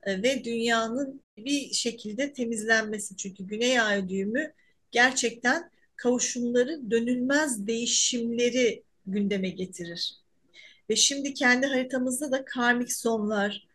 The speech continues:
bize yaşatılan mağduriyetler, baskılar, zorunda kaldığımız, yani bir şeylerin yapmak zorunda kaldığımız sistemin artık kontrol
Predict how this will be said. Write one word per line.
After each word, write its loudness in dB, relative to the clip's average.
bize 2
yaşatılan 0
mağduriyetler, 0
baskılar, 0
zorunda 4
kaldığımız, 0
yani 4
bir -2
şeylerin 2
yapmak 0
zorunda -4
kaldığımız 0
sistemin -2
artık 0
kontrol 0